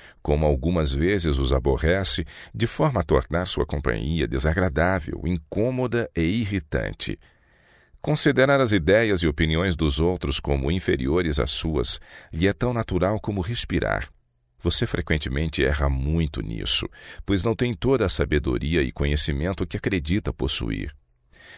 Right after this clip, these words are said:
Com frequência coloca suas opiniões acima de homens e mulheres que têm muito mais experiência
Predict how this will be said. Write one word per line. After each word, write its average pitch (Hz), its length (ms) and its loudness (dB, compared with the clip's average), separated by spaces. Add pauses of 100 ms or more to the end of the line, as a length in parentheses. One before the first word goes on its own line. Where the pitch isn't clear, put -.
Com - 120 -4
frequência 156 540 0
coloca 85 480 2
suas 71 300 0
opiniões 76 580 0
acima 92 400 0
de 78 140 -2
homens 85 480 -2
e - 20 0
mulheres 65 640 0 (300)
que 135 100 -4
têm 147 180 0
muito 131 380 -2
mais 98 320 -2
experiência 82 800 -2